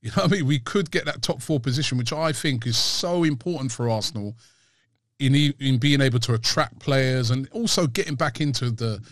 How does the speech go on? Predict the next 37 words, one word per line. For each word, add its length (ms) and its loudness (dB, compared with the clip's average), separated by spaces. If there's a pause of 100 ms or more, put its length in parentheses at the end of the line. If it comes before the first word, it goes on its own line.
(280)
the 100 -4
top 420 -4
end, 300 0
you 180 0
know, 140 0
the 220 -6
elite 340 2
end 140 0
of 80 -2
football, 300 -4
which 180 -4
we've 120 -2
been 140 -2
out 200 -2
of 140 -10
now 200 -6
for 120 -10
nearly 220 -4
four 260 -6
years. 400 -4 (580)
So 460 2 (760)
what 220 -14
I 160 0
wanted 300 0
Arsenal 420 2
to 100 0
do 440 2 (120)
in 180 0
the 80 -2
transfer 460 -4
window 380 -2
is 100 -8
go 240 -4
out 180 -4
there 140 -6
and 120 -8
strengthen 840 0